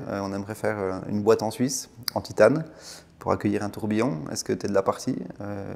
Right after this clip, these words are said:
si tu veux être de la partie, il faut nous faire un proto en une semaine. » On a, on a fait le proto en une semaine, euh, le proto a été présenté, ça a bien fonctionné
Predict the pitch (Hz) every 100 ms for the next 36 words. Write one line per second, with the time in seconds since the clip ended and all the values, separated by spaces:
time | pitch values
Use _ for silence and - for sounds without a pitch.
0 | - - 104 107 104 110 104 101 104 -
1 | 139 131 - 110 113 113 107 117 107 107
2 | 110 104 110 151 151 - - - - -
3 | - _ _ - 104 98 92 - 92 104
4 | 120 117 117 110 104 101 - 98 113 139
5 | - - 98 95 - 92 104 101 - 101
6 | 92 90 113 135 - 156 - - - 98
7 | 95 95 98 - - 107 113 123 120 -
8 | 117 107